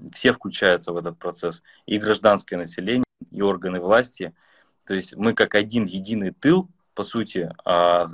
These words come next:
куем победу в тылу. То есть понятно, а, то, что ребята впе-, работают на передке, но для обеспечения их работы и победы необходимо, чтобы и в тылу было все,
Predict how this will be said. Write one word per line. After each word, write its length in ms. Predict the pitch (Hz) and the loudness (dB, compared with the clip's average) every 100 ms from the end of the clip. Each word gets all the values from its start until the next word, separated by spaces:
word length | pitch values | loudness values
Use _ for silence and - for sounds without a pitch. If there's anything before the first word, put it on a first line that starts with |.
| - | -6
куем 460 | - 104 127 147 - _ _ _ - 123 | -2 4 4 2 -6 _ _ _ -8 0
победу 560 | - 95 110 117 104 92 | 2 4 2 2 0 0
в 80 | - | -10
тылу. 380 | - 90 87 85 _ _ _ _ _ | -8 -4 -4 -6 _ _ _ _ _
То 80 | - | -4
есть 120 | 92 | -2
понятно, 500 | - 107 98 - 80 82 - | 0 4 4 2 -8 -12 -8
а, 340 | 87 85 85 82 | -4 0 2 0
то, 120 | 90 | -4
что 500 | - 92 87 87 87 | -6 -4 -2 -4 -6
ребята 380 | 101 101 92 87 | 0 4 4 2
впе-, 380 | - 101 90 95 | -8 -6 -4 0
работают 440 | 95 107 98 90 82 | 2 2 0 -4 -8
на 80 | 87 | -6
передке, 480 | 101 98 - 156 175 - _ _ _ | -6 -6 -2 0 0 -6 _ _ _
но 140 | - 104 | 0 2
для 240 | 98 107 | 4 4
обеспечения 760 | 95 107 - 104 123 101 87 85 | 4 -4 -12 -6 -4 -4 -6 -10
их 320 | - 98 - | -10 -8 -2
работы 420 | 92 98 98 87 | -2 -2 -6 -8
и 60 | 82 | -8
победы 560 | 90 90 143 113 82 85 | -6 0 -2 -2 -12 -6
необходимо, 560 | 90 87 98 104 98 | -4 -4 -6 -6 -6
чтобы 340 | 90 95 90 90 | -6 -8 -8 -10
и 20 | |
в 100 | - | -10
тылу 240 | 123 123 | -4 -4
было 280 | 101 98 85 | -2 -4 -6
все, 320 | 82 98 85 | -6 -6 -6